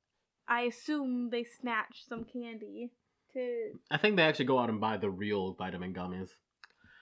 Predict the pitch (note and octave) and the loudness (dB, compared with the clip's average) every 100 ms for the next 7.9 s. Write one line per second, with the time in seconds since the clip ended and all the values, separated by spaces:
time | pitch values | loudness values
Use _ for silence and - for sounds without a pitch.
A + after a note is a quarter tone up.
0 | - - - _ _ _ D3+ D#3+ E3 D#3 | -20 -20 -20 _ _ _ 4 6 10 10
1 | C#3+ C#3 C#3 A#2 A#2+ A#2 C#3+ C#3 B2+ B2 | 10 6 4 4 2 4 4 6 6 6
2 | B2 A#2 A2 - B2 A#2+ A#2+ A#2 A2 G2 | 6 4 2 6 6 8 6 6 2 0
3 | _ _ _ _ _ _ _ _ C3+ F3+ | _ _ _ _ _ _ _ _ 4 6
4 | E3+ D3+ C3+ C3+ C3 B2+ B2+ A#2+ A2+ G#2+ | 6 6 6 8 10 8 6 4 2 -2
5 | - A2+ A2+ G#2+ - A2 B2 A#2+ B2 G2+ | 6 8 8 4 0 0 6 6 4 -2
6 | - E3+ C3+ C3 - - _ _ _ _ | 2 4 4 2 0 -14 _ _ _ _
7 | A2+ D3+ F3+ D#3+ D3 - G#2+ E2+ D#2+ | 2 4 6 6 4 4 -2 -2 -4